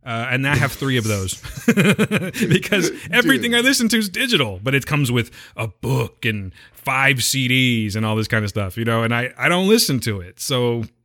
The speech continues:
Speaker 1: I don't know. I'm thinking I'm talking myself out of it right now.
Speaker 2: Yeah, I mean, dude, here's, here's, if I were Disney and I had all the money in the world, I would say, "We're only selling Infinity War as part, or, um, uh, we're only selling,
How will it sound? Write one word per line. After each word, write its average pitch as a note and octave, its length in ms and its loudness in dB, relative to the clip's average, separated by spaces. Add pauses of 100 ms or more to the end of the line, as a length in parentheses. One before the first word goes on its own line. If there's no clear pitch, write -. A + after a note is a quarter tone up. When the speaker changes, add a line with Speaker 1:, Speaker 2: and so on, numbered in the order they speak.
(320)
Speaker 1:
I F3+ 80 -2
don't A#3+ 140 0
know. B3+ 60 2
I'm B2 140 2
thinking A3 280 0
I'm C#3 120 0
talking C3 400 -2
myself D3+ 360 0
out G#3 140 -2
of C3+ 60 0
it A#2 40 2
right G#2 180 -2
now. F#2 160 -8 (400)
Speaker 2:
Yeah, G#3+ 260 2
I B3 60 2
mean, C4 240 -2
dude, B3+ 400 -6 (160)
here's, B3 320 2
here's, D4+ 460 6
if G3+ 280 4
I A3+ 300 6
were B3 160 4
Disney F#3 640 2
and E3 100 0
I E3+ 60 4
had F3+ 160 4
all D#3 160 4
the D#3+ 80 -4
money D3+ 220 -2
in D3 80 -2
the C3+ 80 -2
world, C3+ 280 0
I C#3 100 2
would G#3 140 2
say, B2+ 360 -2 (460)
"We're G3+ 420 4
only G3+ 400 2
selling F#3 480 0
Infinity C#3+ 420 -2
War A#2+ 260 -2
as A#2 180 -4
part, D#3+ 440 -2
or, C3+ 260 0
um, A#2+ 440 -2
uh, G#2 420 -6 (280)
we're D3+ 180 2
only G#3 240 4
selling, D#3+ 560 2